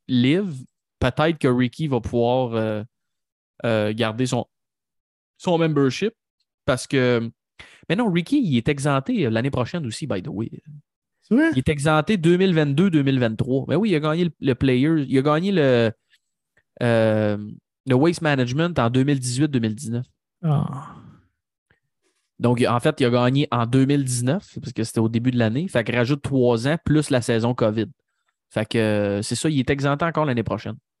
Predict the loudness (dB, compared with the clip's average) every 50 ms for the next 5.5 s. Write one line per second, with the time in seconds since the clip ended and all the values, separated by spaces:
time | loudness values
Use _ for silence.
0 | _ _ _ _ _ _ _ _ _ _ _ _ _ _ _ _ _ _ _ -12
1 | -12 -12 -10 -8 -8 -6 -6 -6 -8 -10 -12 -14 -14 -16 -16 -18 -18 -20 -20 -8
2 | -2 0 4 4 4 4 4 4 4 4 4 4 2 0 0 -2 0 2 0 0
3 | 0 0 -2 -2 -2 -4 -2 -2 -4 -6 -4 -4 -6 -6 -4 -6 -6 -6 -4 -2
4 | -2 0 0 0 -2 -2 -4 _ -20 -20 -20 -20 -12 -6 -4 -2 0 2 2 2
5 | 2 2 2 4 4 2 2 2 0